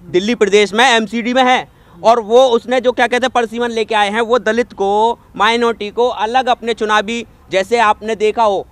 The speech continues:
उत्तर प्रदेश के चुनाव में आपको डेमो दे, डेमो मिला था कि कई, कई पूरे परिवार के पन्द्रह पन्द्रह सदस्यों के नाम काट दिए गए वोटर लिस्ट। बहुत जगह आपको देखने को मिला होगा,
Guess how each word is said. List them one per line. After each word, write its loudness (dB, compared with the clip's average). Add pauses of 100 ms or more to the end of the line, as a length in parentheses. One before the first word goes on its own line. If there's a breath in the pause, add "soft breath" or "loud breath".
(160)
उत्तर -2
प्रदेश -6
के -8
चुनाव -4
में -6
आपको -4
डेमो -4
दे, -8 (360)
डेमो -2
मिला 0
था -12 (480)
कि -2
कई, 0
कई -4
पूरे -2
परिवार 2
के -2
पन्द्रह 0
पन्द्रह 0
सदस्यों -4
के -4
नाम -2
काट 2
दिए -2
गए -2
वोटर -4
लिस्ट। -10 (260)
बहुत 2
जगह 2
आपको 2
देखने 2
को 2
मिला 4
होगा, 2